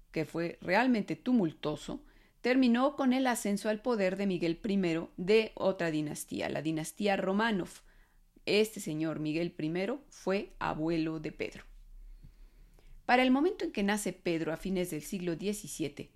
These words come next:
Rusia fu-, es ya una enorme nación que limita al oeste con Polonia, al sur con el Imperio Otomano, poderoso rival de la cristiandad, al norte con el es-,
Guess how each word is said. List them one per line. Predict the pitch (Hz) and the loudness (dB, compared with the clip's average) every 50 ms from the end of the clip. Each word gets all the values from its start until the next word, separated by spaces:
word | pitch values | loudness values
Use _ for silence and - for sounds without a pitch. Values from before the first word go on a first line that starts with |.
| - - - - - - _ _ - | -20 -20 -20 -20 -20 -20 _ _ -4
Rusia | 226 233 294 311 311 302 - 277 269 277 - - - - - - - | 0 2 4 4 2 0 -2 -2 -2 -2 -2 -6 -10 -14 -16 -16 -14
fu-, | - - - - - | -14 -12 -12 -10 -4
es | - 185 240 277 254 254 | 0 2 2 2 0 0
ya | 233 226 220 220 220 | 0 2 2 4 4
una | 220 220 214 | 2 2 2
enorme | 202 185 175 180 175 180 185 185 185 180 190 185 | 2 2 2 2 0 0 0 0 0 0 -2 -2
nación | 180 165 165 - - - 156 151 151 151 - - - _ _ _ _ - | -2 -4 -4 -6 -4 -4 -4 -4 -4 -6 -10 -16 -20 _ _ _ _ 0
que | - 208 | 2 4
limita | 226 220 226 247 269 269 294 285 | 4 6 6 4 4 4 2 2
al | 262 226 | 4 4
oeste | 196 202 208 220 - - 190 | 2 2 2 0 -2 -6 -6
con | - - 208 214 208 | -4 -2 -2 -2 0
Polonia, | - 170 165 160 175 185 180 175 165 170 180 - _ _ _ _ - - | 0 0 2 2 2 2 0 0 -2 -4 -6 -12 _ _ _ _ -4 2
al | - 196 202 196 | 4 6 6 4
sur | - - 269 277 - | 2 -2 -4 -4 -2
con | - 214 202 208 | -2 0 0 0
el | 214 220 | 2 0
Imperio | 202 190 190 - 190 196 196 185 | 0 -2 0 -2 -2 0 0 -2
Otomano, | 180 185 165 151 160 165 170 170 180 220 247 | -2 -2 -4 -2 0 0 0 0 -2 -2 -2
poderoso | - 196 165 151 151 151 - - 143 | -2 -2 -2 -2 -2 -4 -4 -6 -6
rival | - 165 160 156 160 180 202 196 170 | -4 -4 -4 -2 0 2 2 2 2
de | 160 | 0
la | 151 - - | -2 -4 -4
cristiandad, | - 175 - - - - 147 151 151 151 160 165 - - - - _ - - - - - - _ | -4 -6 -6 -6 -6 -6 -6 -2 -2 0 -2 -2 -4 -12 -20 -20 _ -20 -20 -20 -20 -20 -10 _
al | - - 208 220 233 | 4 6 6 8 8
norte | 247 269 294 294 294 285 277 | 6 4 4 0 -2 -4 -2
con | - 214 202 | 0 0 2
el | 185 180 175 | 2 2 0
es-, | 165 - - | -2 -4 -8